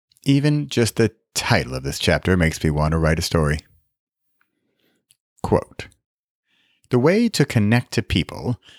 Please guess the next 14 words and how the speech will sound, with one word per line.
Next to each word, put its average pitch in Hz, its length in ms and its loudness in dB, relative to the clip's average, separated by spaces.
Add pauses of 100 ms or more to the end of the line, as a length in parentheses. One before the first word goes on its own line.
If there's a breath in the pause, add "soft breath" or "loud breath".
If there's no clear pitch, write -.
(320 soft breath)
is 123 180 2
to - 160 -2
relate 117 640 0 (140)
to 135 160 2
who 131 140 2
they 123 200 4
are 127 400 0 (440 loud breath)
and 98 280 0
do 175 200 2
something 104 540 -2
that 92 220 -2
stretches - 1120 -2
you 110 760 -2 (140)
outside 107 920 2